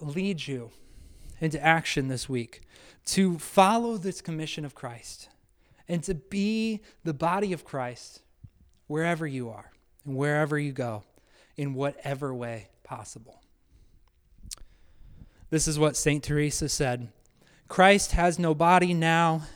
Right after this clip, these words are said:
but yours, no hands, no feet on earth but yours.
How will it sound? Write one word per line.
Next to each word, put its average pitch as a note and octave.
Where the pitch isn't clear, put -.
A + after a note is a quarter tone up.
but C#3+
yours, B2+
no E3
hands, G3
no E3
feet G3+
on F3
earth E3
but C#3+
yours. B2